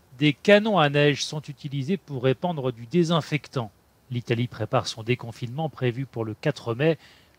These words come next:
Le pays européen le plus touché par le coronavirus compte désormais près de vingt-six mille morts, mais le nombre de malades continue de baisser. Les experts se montrent toutefois extrêmement prudents et en appellent à la vigilance,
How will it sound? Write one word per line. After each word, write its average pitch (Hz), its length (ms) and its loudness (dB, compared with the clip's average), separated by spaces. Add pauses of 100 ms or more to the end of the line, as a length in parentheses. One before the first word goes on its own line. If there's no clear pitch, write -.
Le 123 80 -4
pays 120 280 -4
européen 117 420 0
le 120 140 -2
plus 120 200 -10
touché 139 400 -2
par 127 220 2
le 120 100 0
coronavirus 139 840 0 (320)
compte 180 280 -6
désormais 165 520 2
près - 240 0
de 123 140 -4
vingt-six 170 440 0
mille 135 240 -4
morts, 135 320 0
mais 127 180 -4
le 131 160 -2
nombre 143 420 -2
de 123 160 -4
malades 127 500 2
continue 147 380 -4
de 123 40 -16
baisser. 120 420 -4 (600)
Les 120 160 -2
experts 120 360 -2
se - 140 -10
montrent 113 320 -12
toutefois - 500 -2
extrêmement 147 580 0
prudents 135 360 -2 (300)
et 165 60 8
en 165 120 4
appellent 180 260 6
à 165 60 10
la 143 140 6
vigilance, 135 640 -4